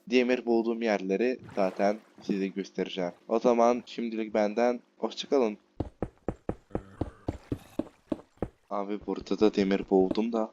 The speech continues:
ayak sesimi duydum ben sanki. Ee, şunu da biraz kısayım. Demir arıyordum ki demir de bulmak çok zormuş nedense buralarda.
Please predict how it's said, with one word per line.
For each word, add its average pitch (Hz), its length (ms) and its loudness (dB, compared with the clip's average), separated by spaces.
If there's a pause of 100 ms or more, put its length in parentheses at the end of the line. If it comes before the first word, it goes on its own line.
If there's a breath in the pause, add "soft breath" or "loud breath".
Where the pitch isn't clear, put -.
(100)
ayak 92 220 2
sesimi - 380 -6
duydum 87 320 -6
ben 85 120 -8 (100)
sanki. 85 340 -8 (460)
Ee, 85 320 -8 (120)
şunu 87 140 -12
da 85 120 -10
biraz 85 240 -10 (120)
kısayım. - 440 -8
Demir 123 420 2 (260)
arıyordum 123 520 6 (300)
ki 113 300 2
demir 110 300 0
de 104 120 0
bulmak 107 460 0 (160)
çok 101 220 -2
zormuş 98 520 0
nedense 90 460 0
buralarda. 92 680 2